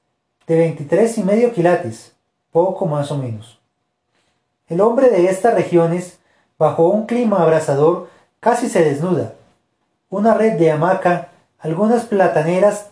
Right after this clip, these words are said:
que no exigen cultivo, forman sus riquezas.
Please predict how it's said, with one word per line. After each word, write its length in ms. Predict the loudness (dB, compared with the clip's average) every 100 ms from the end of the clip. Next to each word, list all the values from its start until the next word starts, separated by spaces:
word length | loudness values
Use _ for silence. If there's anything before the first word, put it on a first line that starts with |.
| _
que 140 | -6 -2
no 180 | 0 0
exigen 480 | -2 -6 -2 -2
cultivo, 640 | -2 -4 -2 0 0 -2 -8 _ _ _
forman 340 | 0 2 -2
sus 160 | -4 -4
riquezas. 640 | -2 -4 -8 -10 -20